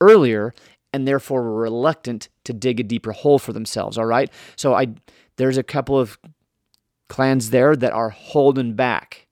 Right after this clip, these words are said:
In August of sixteen forty-four, Alistair MacColla marches into Badenoch with the fiery cross going before him. Now, once again, for those of you who are new to the subject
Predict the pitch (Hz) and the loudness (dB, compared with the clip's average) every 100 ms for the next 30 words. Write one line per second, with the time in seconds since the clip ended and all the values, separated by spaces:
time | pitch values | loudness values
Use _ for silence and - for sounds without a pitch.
0 | _ _ _ _ _ _ _ - 131 127 | _ _ _ _ _ _ _ -10 -8 -6
1 | - 143 180 180 160 - 113 - 120 - | 0 4 6 4 0 -2 -6 -6 -6 -8
2 | 120 107 110 104 101 - 101 101 113 - | -8 -8 -6 -6 -6 -6 -4 -4 -6 -14
3 | - - 123 160 165 - 123 113 139 139 | -16 -2 2 2 0 0 0 0 -2 -6
4 | _ _ _ _ - 135 - 131 110 98 | _ _ _ _ -10 -10 -2 -2 -2 -4
5 | 120 135 127 127 139 120 135 120 101 139 | -8 -4 0 0 -2 -4 -4 -4 0 0
6 | 127 110 107 - 127 117 - 151 156 147 | 0 -2 -6 -6 -8 -8 0 2 4 2
7 | - 160 135 - - 135 113 - 139 120 | 0 0 2 0 -6 -6 -8 -6 -4 -4
8 | 104 - - - 127 117 - _ _ 139 | -8 -18 -16 -6 -4 -4 -6 _ _ -4
9 | 139 127 139 160 123 135 131 117 135 117 | -4 -4 -6 -6 -2 0 0 0 0 0
10 | 110 120 160 180 123 - 120 110 117 135 | -2 0 0 0 -2 -6 -6 -4 -4 -6